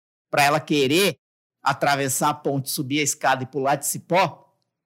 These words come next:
ou você vai conseguir muito pouco. E a Jaque me lembrou de uma coisa que é uma bandeira que eu levanto e que poucas pessoas têm coragem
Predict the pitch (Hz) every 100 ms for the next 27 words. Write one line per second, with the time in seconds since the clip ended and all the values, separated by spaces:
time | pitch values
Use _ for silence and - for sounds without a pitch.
0 | _ _ - - - 185 156 165 156 156
1 | 147 147 143 135 147 _ - 110 _ -
2 | 127 143 156 175 190 175 175 147 151 127
3 | 131 123 - 156 156 135 147 156 139 180
4 | 165 135 175 160 - 139 131 107 139 170
5 | 139 - - 185 190 208 - 165 - 165
6 | - 180 196 180 143 170 135 117